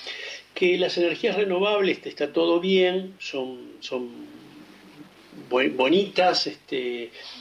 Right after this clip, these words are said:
atractivas, deseables, pero son caras. Bueno, eso que puede haber sido cierto hace ya por lo menos quince, veinte años atrás, eso ya ha dejado de ser así hace mucho tiempo. Las energías renovables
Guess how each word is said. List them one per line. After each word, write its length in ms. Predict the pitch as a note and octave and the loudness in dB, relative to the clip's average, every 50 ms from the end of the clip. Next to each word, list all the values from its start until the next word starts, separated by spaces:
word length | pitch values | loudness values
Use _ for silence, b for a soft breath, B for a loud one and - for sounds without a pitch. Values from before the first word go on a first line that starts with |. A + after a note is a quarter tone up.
| B B - | B B -4
atractivas, 1000 | C3+ B2 - C3+ B2+ B2 - - F3+ G3 G3 G3 G3 G3+ G3+ F#3+ - - - B B B B B B _ - | -4 0 2 0 0 0 0 2 4 6 8 8 6 6 4 2 -2 -8 -14 B B B B B B _ -2
deseables, 720 | - C3 B2+ - - F#3+ G3 G3+ G3 G3+ G3+ G#3 G#3 - - - _ | -2 0 0 2 4 4 4 4 4 2 2 2 0 -2 -4 -6 _
pero 460 | - A3+ A3 G#3+ G#3+ A3 A#3 B3 B B B B B B B B - | 2 4 6 6 6 6 6 4 B B B B B B B B -6
son 380 | - - - E3+ E3+ E3 D#3+ | -4 0 2 4 4 4 4
caras. 640 | D3+ - C#3+ B2 A2+ A2 A2 A2 A2 A2 - - - - _ _ _ _ _ _ _ _ _ _ _ _ - _ - - - - | 4 4 2 2 4 4 2 2 2 0 -2 -2 -4 -8 _ _ _ _ _ _ _ _ _ _ _ _ -20 _ -20 -20 -2 2
Bueno, 240 | - F3 D3 C#3+ - | 4 4 4 4 0
eso 300 | - B3+ - - A#3+ A3 | -2 -2 0 2 2 2
que 100 | E3 F3 | 4 2
puede 300 | D3+ - F#3 G3 F#3+ F3 | 2 4 4 6 6 6
haber 160 | E3 D#3 C#3+ | 6 4 2
sido 280 | C#3 - - F3+ E3+ D#3 | 0 0 0 2 2 2
cierto 540 | - - - E3 F3 F3 E3+ D#3+ - C#3+ C#3 | 2 4 8 8 10 10 8 6 4 4 4
hace 460 | D3 C#3 - - D3 C#3 C3+ B2+ A#2+ | 4 2 2 2 2 2 2 2 2
ya 340 | A2 A#2 C3 C#3 C#3 C3+ - | 2 2 4 4 4 2 2
por 140 | - C3 A#2+ | -2 -4 -4
lo 80 | A#2+ | -4
menos 540 | A#2 C3 C#3 C#3 C#3+ C3 - - - - - - B B B B B B B B B B B B B B B B B | -4 -2 0 2 2 0 0 -4 -10 -12 -16 -20 B B B B B B B B B B B B B B B B B
quince, 480 | - - E3 D#3+ D#3+ D#3 C#3 - B2+ C3+ | -2 2 4 6 6 6 6 6 6 6
veinte 400 | B2 C3+ C#3+ D3 C#3+ C3+ C#3 C#3 | 6 6 4 4 4 4 4 4
años 300 | C#3 C#3+ C#3+ B2+ - - | 4 6 4 2 2 0
atrás, 380 | B2+ B2+ D3+ E3 E3+ D3+ - - | 2 4 6 6 6 4 2 -2
eso 220 | - - - E3+ | -4 -2 0 0
ya 180 | D3+ C#3 D#3 D#3+ | 2 4 6 6
ha 40 | D#3 | 6
dejado 440 | D3+ D3 - - D#3 D#3 D3+ C#3+ C3 | 6 4 4 4 4 6 6 6 4
de 80 | B2+ | 2
ser 240 | - - C#3+ C3 C3 | 2 0 0 0 0
así 340 | - - - - D#3 C#3+ C3 | -2 -2 2 2 2 4 4
hace 220 | B2 - - - | 2 0 -2 -2
mucho 340 | C3+ C#3+ D3+ D3+ D3+ D3 A#2+ | 4 6 6 8 6 4 0
tiempo. 480 | - - D3 C#3 B2 A2+ A2 - C#3 C3+ | 2 2 2 2 2 0 0 -2 0 0
Las 140 | - A#2 | 0 0
energías 360 | B2 C3 C3+ - - F#3 E3+ D3 | 0 -2 -4 2 2 4 6 6
renovables 720 | D#3+ D3+ C#3 C3 C#3+ D3+ D#3 D#3 D#3 E3 D#3+ - B | 6 6 6 6 6 6 6 6 4 4 2 -2 B